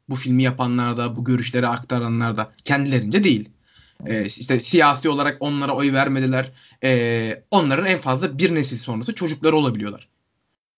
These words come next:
Öyle olduğu için bu, bunları bugünden eleştirmek daha kolay ama işte, e, bu eleştirileri, bu, e, şeyleri o zaman yapabilmek daha kıymetli oluyor.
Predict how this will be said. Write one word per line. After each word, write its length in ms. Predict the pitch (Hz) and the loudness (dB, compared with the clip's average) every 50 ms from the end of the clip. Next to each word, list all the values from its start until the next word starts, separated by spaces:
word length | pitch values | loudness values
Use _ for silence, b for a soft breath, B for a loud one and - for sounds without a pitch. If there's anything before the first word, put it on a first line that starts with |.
| _ _ _ _ _ _ - 120 - - | _ _ _ _ _ _ -20 -18 -4 6
Öyle 220 | 226 240 233 214 | 10 10 10 10
olduğu 220 | 190 165 151 143 147 | 8 6 6 4 4
için 300 | 139 135 247 220 - - | 4 4 4 2 2 -2
bu, 240 | 139 131 135 170 190 - | -6 -4 -4 -4 -6 -6
bunları 500 | 160 156 175 185 185 190 202 214 208 214 | -4 -2 0 0 2 4 4 4 4 4
bugünden 380 | 214 202 180 196 185 180 175 | 4 6 6 4 4 6 4
eleştirmek 520 | 175 165 151 135 131 151 156 190 185 - - | 4 4 2 2 0 -2 -4 -4 -4 0 4
daha 180 | 170 160 139 | 4 4 4
kolay 240 | 123 117 143 202 - | 2 -4 -6 -6 -4
ama 200 | - 156 165 180 | -4 -2 -2 -2
işte, 240 | 247 - - - 165 | -4 -4 -10 -8 -8
e, 300 | 160 156 - - - - - - - - - - - - - - | -8 -8 -10 -16 -20 -20 -20 -20 -20 -20 -20 -20 -18 -18 -16 -16
bu 340 | - - - - 190 196 180 | -16 -14 -4 0 2 4 6
eleştirileri, 640 | 170 170 165 156 - - 151 139 131 131 131 - 143 | 6 4 4 0 0 -4 0 0 0 0 0 -2 -2
bu, 240 | 156 156 160 156 b b b b b b b - | -2 -2 -2 -2 b b b b b b b -6
e, 640 | 131 131 123 123 123 123 123 123 123 123 120 123 | -2 0 0 2 2 2 2 2 0 -2 -2 -4
şeyleri 520 | 123 123 165 156 143 127 127 143 175 180 - _ _ _ _ _ _ _ _ _ - | -4 0 0 2 2 2 2 0 -2 -6 -6 _ _ _ _ _ _ _ _ _ 0
o 120 | 165 196 196 | 2 4 4
zaman 300 | 208 180 165 151 147 135 - - | 4 4 2 0 -2 -4 -6 -6
yapabilmek 680 | 139 139 143 147 131 123 123 160 226 240 - - _ _ _ _ - _ _ _ 220 190 | -6 -4 -4 -2 -2 -2 -2 -2 -4 -6 -8 -14 _ _ _ _ -20 _ _ _ -6 -2
daha 260 | 202 208 220 214 - _ _ - | 2 2 2 0 -2 _ _ -8
kıymetli 440 | - 160 139 123 110 117 123 - | -4 -2 0 0 -2 -2 -6 -12
oluyor. 320 | 110 107 127 175 175 - | -10 -8 -6 -6 -6 -6